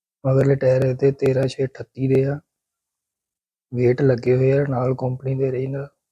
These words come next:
ਮਾਡਲ ਹੈ ਉੱਨੀ ਸੌ ਸੱਤਰ। ਬੈਕ ਸਾਈਡ ਦੇਖ ਸਕਦੇ ਹੋ ਟਰੈਕਟਰ,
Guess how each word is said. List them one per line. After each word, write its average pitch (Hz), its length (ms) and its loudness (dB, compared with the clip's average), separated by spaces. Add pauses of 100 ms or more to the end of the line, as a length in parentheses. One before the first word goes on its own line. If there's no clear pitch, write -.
(1000)
ਮਾਡਲ 135 280 2
ਹੈ 143 180 6
ਉੱਨੀ 139 300 -2
ਸੌ 127 200 -4
ਸੱਤਰ। 131 480 -8 (1120)
ਬੈਕ 131 200 0
ਸਾਈਡ 135 260 2
ਦੇਖ 131 260 -2
ਸਕਦੇ 135 280 0
ਹੋ 143 60 2
ਟਰੈਕਟਰ, 139 480 -4